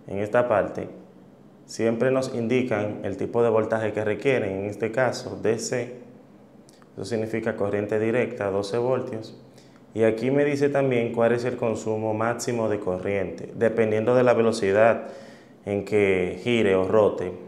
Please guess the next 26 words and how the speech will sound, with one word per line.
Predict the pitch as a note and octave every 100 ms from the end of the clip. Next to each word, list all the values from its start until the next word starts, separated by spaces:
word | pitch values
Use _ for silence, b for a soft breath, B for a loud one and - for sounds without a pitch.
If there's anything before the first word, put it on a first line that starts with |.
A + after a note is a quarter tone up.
| - - - - - -
la | G2
hélice | G2+ A2 A2+ G#2+
del | G2+
ventilador, | G#2+ G#2 G#2 G2 F2+ - - - - - - - - - -
pero | G#2+ G#2+
dice | A2+ B2 B2
aquí | A#2+ A#2+
cero | A2+ A#2 A#2+
punto | A2+ A#2 A2+
dieciséis | G#2 G2+ F2+ - G2+ G2+
amperes. | F#2 F2+ F2 E2+ F#2 - -
Eso | G#2+ G#2+ - C3+ C3
en | A2+ A2
miliamperes | G#2+ G#2+ G#2 G2+ A#2+ A2 G2+ G2 G2
equivale | F#2 G2+ G2 G2+ F#2 F#2 F#2 B B B B
a | - G#2+ G#2 G#2 - -
ciento | - G#2+ G#2+ G2+
sesenta | G#2+ G2+ A2+ A#2 A#2 A#2+ -
miliamperes, | G#2+ A#2 A#2 B2 A2 G2 G2 F2+ F2 - - - - - - - - - B B B B B - -
porque | C3+ C3+ C3+ C#3
es | C3
bueno | A2 A2+ A2+
recordar | A2+ C3 B2 A2+ A2+
que | A2+
un | F#2 F#2+ F#2 -
amper | A2+ A2 - A#2+ G#2+ A2 -